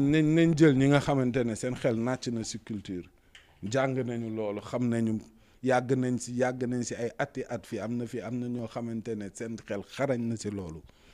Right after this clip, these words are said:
Jéemuñu xool kii mooy kii wala kee mooy kee. La bonne musique la ñuy seet. Parce que la musique, c'est l'art de combiner les sons d'une manière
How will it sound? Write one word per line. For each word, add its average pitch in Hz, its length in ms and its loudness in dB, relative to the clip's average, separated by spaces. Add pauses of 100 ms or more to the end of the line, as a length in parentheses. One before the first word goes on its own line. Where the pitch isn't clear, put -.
(240)
Jéemuñu 120 400 2
xool 110 280 0
kii 113 220 -4
mooy 98 240 -2
kii 110 260 -2
wala 104 280 -2
kee 95 260 -6
mooy 92 220 -6
kee. 87 280 -8 (1300)
La 117 180 2
bonne 135 260 10
musique 123 300 4
la 120 100 4
ñuy 117 180 2
seet. 104 260 0 (480)
Parce 113 140 -4
que 131 80 0
la 123 220 6
musique, 127 240 2
c'est 127 160 -2
l'art 120 240 0
de 113 140 -2
combiner 120 580 -2
les 117 180 -2
sons 113 240 -4
d'une 110 260 -2
manière 110 300 -2